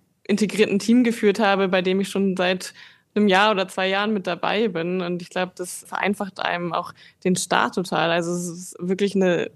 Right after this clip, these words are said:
flache Hierarchie hier. Ich glaub, das Beratungsumfeld, ähm, ist bekannt dafür, sag ich mal, für doch noch, ja, teilweise hierarchische Strukturen. Ähm,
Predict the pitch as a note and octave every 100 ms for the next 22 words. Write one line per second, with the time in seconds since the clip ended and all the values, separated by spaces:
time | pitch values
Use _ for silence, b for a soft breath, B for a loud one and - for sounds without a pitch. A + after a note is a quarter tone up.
0 | _ - F#3+ A3 G#3+ G3+ F#3 F#3 - A#3
1 | B3+ B3 B3 G#3+ - F#3 F#3 - F3+ F#3+
2 | G#3 A3 G#3+ - - - _ A3+ C#4 D4+
3 | C#4 A#3+ A#3+ B3 A#3+ G#3 A3 A3 G3 G#3+
4 | - G#3 A3 A#3+ A#3 A#3 A3+ A3+ A#3 G4
5 | F4+ D4+ F#3+ F#3+ G#3 A3 G3 G3+ G3+ G3+
6 | G3+ A3 A#3 A3 - F#3 F#3+ C#3+ E2 _
7 | - G3 G#3 G3+ G3+ G3 G3 F#3 F#3 G#3
8 | G#3+ - G3+ - G3 F#3 - G3+ - -
9 | A3 B3 B3+ B3+ C4 A#3+ G#3+ G#3+ A3